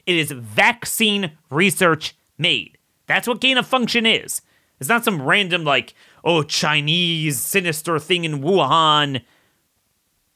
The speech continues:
Wuhan is not the point. It's one of many locations, but it's being run more by the U S than China. But anyway, we now have G S K and Pfizer's R S V shots are nearly identical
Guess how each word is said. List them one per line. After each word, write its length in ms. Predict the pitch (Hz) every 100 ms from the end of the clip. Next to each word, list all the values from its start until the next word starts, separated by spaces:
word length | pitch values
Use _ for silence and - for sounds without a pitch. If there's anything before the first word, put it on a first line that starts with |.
| _ _ _ 117
Wuhan 380 | 196 269 247
is 160 | 196 156
not 180 | 190 175
the 80 | 123
point. 500 | - 247 165 90 - _ _ _ _ _ _ _ _
It's 140 | 135
one 200 | 139 196
of 80 | 214
many 240 | 170 196 175
locations, 840 | 156 135 226 208 127 - - - _ _ -
but 80 |
it's 120 | 160 -
being 240 | 202 165
run 240 | 131 202
more 200 | 160 175
by 100 | 160
the 80 | 151
U 200 | 143 170
S 160 | 170 170
than 160 | 139 123
China. 440 | 180 185 101 - _ _ _ _ _ _ _ _ _ _ _ _ _ _ _ -
But 100 | 156
anyway, 640 | 208 226 113 85 82 110 _ _ _ _ _ _ _ _ _ _ _ _ _ _ _ _ _ _ _ _ _ _ _ _ _ _ _
we 140 | 120 160
now 220 | 202 208
have 260 | 185 156 117
G 220 | 175 208
S 160 | 196
K 180 | - 180
and 120 | 165
Pfizer's 500 | 139 170 165 156 147
R 180 | 139 143
S 140 | 131 -
V 180 | 160
shots 380 | 156 - 95 104
are 60 | 123
nearly 320 | 127 147 143
identical 680 | 120 123 127 127 110 90